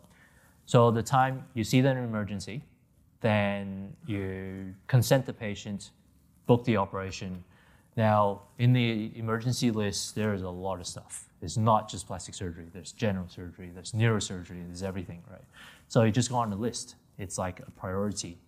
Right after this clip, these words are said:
based on, like, how urgent it is. So in this hospital now at the Ruff, you need to get it done within an hour.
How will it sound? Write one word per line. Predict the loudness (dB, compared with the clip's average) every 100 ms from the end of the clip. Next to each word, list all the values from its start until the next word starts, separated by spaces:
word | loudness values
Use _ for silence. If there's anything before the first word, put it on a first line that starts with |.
| _
based | -6 -4 -4
on, | -6 -6 -12 -18 -20 -20 _ _
like, | -8 -8 -12 _ _
how | -4 -2 0
urgent | -2 -2 -4 -6
it | -12
is. | -12 -10 -10 -12 _ -14
So | -4 -2 -2 -4
in | 0 2
this | 2
hospital | 0 -4 -4 -4
now | -4 -4 -6 -8
at | -12
the | -10
Ruff, | -6 -6 -8 -4
you | 0
need | 2
to | 2
get | 4 4
it | 2
done | 0 0 0 -4
within | -6 -4 -4
an | -4
hour. | 0 2 2